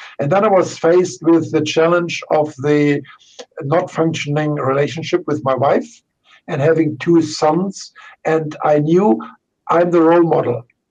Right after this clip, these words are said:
And if she brings me down, or if I bring her down, but especially if she brings me down as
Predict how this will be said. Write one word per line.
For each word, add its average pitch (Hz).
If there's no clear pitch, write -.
And 151
if 202
she 196
brings 170
me 170
down, 160
or 151
if 147
I 175
bring 170
her 151
down, 147
but 151
especially 151
if -
she -
brings 170
me 156
down 156
as 151